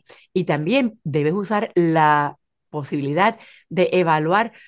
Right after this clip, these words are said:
cómo es que tu perfil se presenta en las redes, cómo otros usuarios pueden percibirte, qué nombres y qué combinaciones de nombre existe, y quizás te pueda sorprender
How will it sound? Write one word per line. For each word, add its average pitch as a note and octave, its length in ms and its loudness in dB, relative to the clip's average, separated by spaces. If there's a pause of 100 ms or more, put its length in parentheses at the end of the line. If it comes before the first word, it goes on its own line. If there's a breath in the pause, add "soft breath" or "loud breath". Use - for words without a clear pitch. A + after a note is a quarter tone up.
cómo G#3+ 240 0
es C4 80 -6
que A#3 160 -2
tu F#3+ 180 -2
perfil E3+ 380 -8
se - 160 -6
presenta D#3 420 -4
en F3+ 140 0
las D3 180 -4
redes, G3+ 460 -2 (180)
cómo A3 320 2
otros G3+ 340 -2
usuarios F3 520 -2 (180)
pueden G3+ 340 0
percibirte, E3+ 920 -4 (360)
qué A3+ 360 4
nombres G3+ 600 -2
y E3+ 60 -8
qué E3+ 140 -6
combinaciones G3+ 520 -2
de F3+ 40 -4
nombre F#3+ 400 -2
existe, G3+ 540 -4 (320 loud breath)
y F#3 100 -4
quizás E3+ 340 -6
te A3+ 120 -4
pueda G#3 240 2
sorprender G#3 680 -2